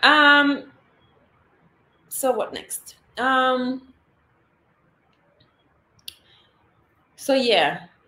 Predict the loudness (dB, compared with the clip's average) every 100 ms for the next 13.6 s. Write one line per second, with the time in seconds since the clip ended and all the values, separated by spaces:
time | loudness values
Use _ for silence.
0 | _ _ _ _ _ _ _ _ _ _
1 | -8 -4 -4 -4 -6 -4 -4 -4 -6 -8
2 | -10 -6 -4 -2 -2 -2 -2 -2 -4 -10
3 | -20 _ _ _ _ _ 0 2 2 0
4 | -2 -2 -4 -8 -6 -8 -2 -2 -2 -8
5 | -10 -10 -10 -12 -10 -12 -12 _ -8 -4
6 | -4 -2 0 0 0 -4 -8 -6 -2 -2
7 | -4 -4 -2 -2 -6 -8 -10 -8 -4 -4
8 | -4 -6 -10 -18 _ _ _ _ _ _
9 | _ -12 -4 -2 -2 -2 -2 -4 -10 -12
10 | _ _ _ _ _ _ -18 -10 -8 -4
11 | -4 -4 -8 -6 -4 -4 -8 -16 _ _
12 | _ _ _ _ _ -10 -10 -8 -8 -8
13 | -8 -4 -4 -4 -10